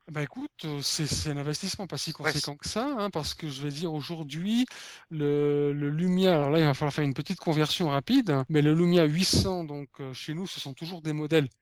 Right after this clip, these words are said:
Speaker 1: mis à part l'iPhone, bien sûr, hein. Ce sont tous des modèles entièrement libres d'opérateurs et nus. Euh, aujourd'hui, chez moi, tu peux l'acheter neuf à quatre cent soixante-dix-neuf francs suisses.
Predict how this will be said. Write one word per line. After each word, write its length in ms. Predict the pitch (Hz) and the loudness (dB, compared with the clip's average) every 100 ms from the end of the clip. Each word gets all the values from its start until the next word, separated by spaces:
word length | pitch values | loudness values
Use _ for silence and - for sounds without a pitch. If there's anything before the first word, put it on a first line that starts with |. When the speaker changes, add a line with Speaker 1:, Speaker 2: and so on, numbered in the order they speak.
| _ - | _ -8
Speaker 1:
mis 220 | 147 139 | -2 2
à 60 | 151 | 2
part 180 | 151 139 | 2 0
l'iPhone, 340 | 143 135 135 | 0 -2 -8
bien 200 | 127 135 | -8 -6
sûr, 280 | - 277 190 | -6 -6 -6
hein. 120 | 127 160 | -6 -6
Ce 160 | 135 135 | -6 -4
sont 100 | 151 | -4
tous 180 | 175 | -4
des 120 | 160 170 | 2 4
modèles 280 | 160 175 | 4 4
entièrement 440 | 151 147 156 139 135 | 4 2 0 -2 -2
libres 320 | 147 165 147 | -2 -2 -4
d'opérateurs 760 | 147 131 135 143 - 170 160 - | -6 -6 -2 -2 -2 -4 -4 -4
et 160 | 180 139 | -4 -2
nus. 400 | 131 156 233 294 | -2 0 2 2
Euh, 480 | 147 139 135 135 135 | 0 -2 0 0 0
aujourd'hui, 500 | 135 139 139 127 196 | 0 0 -2 -2 -2
chez 220 | 208 - | -2 -2
moi, 180 | 135 175 | 0 0
tu 140 | - - | -2 -6
peux 160 | - | 0
l'acheter 800 | 143 135 - - 175 202 208 196 165 | 2 2 0 0 2 4 2 4 4
neuf 360 | 143 196 - | 4 4 4
à 80 | 151 | 0
quatre 480 | - 165 - - 160 | 2 2 2 -4 -2
cent 340 | - - 170 | 0 2 2
soixante-dix-neuf 640 | 160 - 156 147 156 180 180 | 2 2 4 4 4 4 2
francs 300 | - - 156 | 2 -4 -4
suisses. 520 | - 143 - - - | -2 -2 0 0 -2